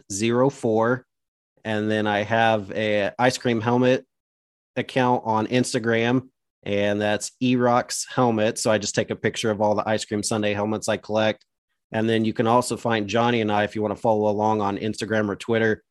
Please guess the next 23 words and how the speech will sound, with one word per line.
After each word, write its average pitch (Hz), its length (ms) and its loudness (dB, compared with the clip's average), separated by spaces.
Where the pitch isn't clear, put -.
on 113 80 -2
our 101 100 2
podcast, 113 720 2
Earn 113 200 -2
Fun 117 220 2
Average. 104 500 2
It's - 360 -4
Earned 123 460 2
Fun 117 420 2
Average, 123 520 2
and 101 180 -2
average 113 440 0
is 95 120 -6
abbreviated 107 800 -2
A 113 160 -2
V 104 180 -6
G. 98 480 -6
So 104 380 -4
Earn 117 240 0
Fund 113 400 -2
A 107 100 -2
V 104 160 -6
G. 95 400 -10